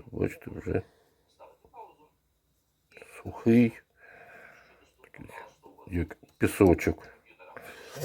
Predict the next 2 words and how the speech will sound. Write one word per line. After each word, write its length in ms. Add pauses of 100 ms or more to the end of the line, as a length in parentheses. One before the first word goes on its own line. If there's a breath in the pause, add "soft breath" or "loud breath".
(1500 loud breath)
на 100
вигляд. 520